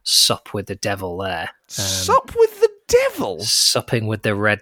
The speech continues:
Speaker 1: Devils, aren't you? Taking
Speaker 2: Rashford,
Speaker 1: points
Speaker 2: Rashford
Speaker 1: from Manchester
Speaker 2: feeds,
Speaker 1: United players.
Speaker 2: feeds kids. Were you the Daily Mail?
Speaker 1: I'm talking about Manchester United. I'm not talking about Marcus Rashford.
Speaker 2: Rashford's the player I've got.
Speaker 1: I know, and I, I hope you're happy with that.
Speaker 2: I
Speaker 1: I
Speaker 2: am
Speaker 1: hope
Speaker 2: happy
Speaker 1: you're
Speaker 2: with that.
Speaker 1: happy.
Speaker 2: He's a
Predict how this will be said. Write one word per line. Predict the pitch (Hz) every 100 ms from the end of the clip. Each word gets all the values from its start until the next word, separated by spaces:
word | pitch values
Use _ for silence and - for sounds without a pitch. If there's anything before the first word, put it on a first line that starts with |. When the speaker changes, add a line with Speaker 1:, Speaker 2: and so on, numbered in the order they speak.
| -
Speaker 1:
Devils, | 104 104 113 113 127
aren't | 120
you? | 123 104
Taking | - - 571 587 -
Speaker 2:
Rashford, | -
Speaker 1:
points | 539 117 110 605 -
Speaker 2:
Rashford | 117
Speaker 1:
from | 107
Manchester | 107 107 - 113
Speaker 2:
feeds, | 117
Speaker 1:
United | 107 104 104 - -
players. | - 101 110 -
Speaker 2:
feeds | - - 523 494 480 - _
kids. | - 494 494 427 196 -
Were | 392
you | 453 453
the | 403 -
Daily | 440 403 403 427 440
Mail? | 466 480 415 110 120 - -
Speaker 1:
I'm |
talking | 160 214
about | 190 143
Manchester | 143 - -
United. | 127 170 175 92
I'm | 104
not | 131
talking | 110 -
about | 98 92
Marcus | 101 95 - -
Rashford. | 104 107 - - 76 - -
Speaker 2:
Rashford's | 480 - 480 -
the | 453
player | - 403 392 392
I've | 415 _ 480 494
got. | 349 - - _ _ _ _ _ _ _ -
Speaker 1:
I | 330
know, | 392 453 120
and | 117
I, | 151 156 151
I | 151
hope | 139 156 151
you're | 151
happy | 185 -
with | 294 127
that. | - 90 - _ _ _
Speaker 2:
I | 392
Speaker 1:
I |
Speaker 2:
am | 440
Speaker 1:
hope | 466
Speaker 2:
happy | 508 453
Speaker 1:
you're | 359
Speaker 2:
with | -
that. |
Speaker 1:
happy. | 165 127
Speaker 2:
He's | 156
a | 185